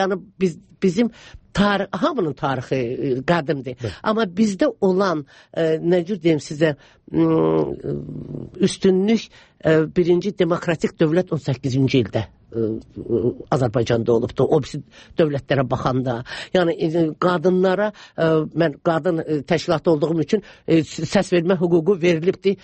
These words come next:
Speaker 1: On səkkizinci ildə Müsavat Partiyasının seçiləndə. Yəni bunların hamısı üstünlükdür. Biz onu bərpa eləməliyik.
Speaker 2: Bəs
Speaker 1: Yəni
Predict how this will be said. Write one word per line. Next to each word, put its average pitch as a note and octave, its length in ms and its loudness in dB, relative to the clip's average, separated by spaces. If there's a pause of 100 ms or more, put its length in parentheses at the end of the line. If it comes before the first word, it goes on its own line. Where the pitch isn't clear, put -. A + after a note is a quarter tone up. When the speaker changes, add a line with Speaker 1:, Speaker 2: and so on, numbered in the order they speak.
(140)
Speaker 1:
On D3+ 140 0
səkkizinci D3+ 580 2
ildə E3 160 2
Müsavat D#3+ 320 0
Partiyasının D3+ 540 -2
seçiləndə. D#3 420 0
Yəni B3 200 2 (300)
bunların C4+ 460 2
hamısı C4+ 300 -2
üstünlükdür. A#3 680 -2 (200)
Biz D4+ 240 2
onu D4 280 4
bərpa E3 320 -4
eləməliyik. A#2 720 -10 (380)
Speaker 2:
Bəs G3+ 100 4
Speaker 1:
Yəni G#3+ 160 -2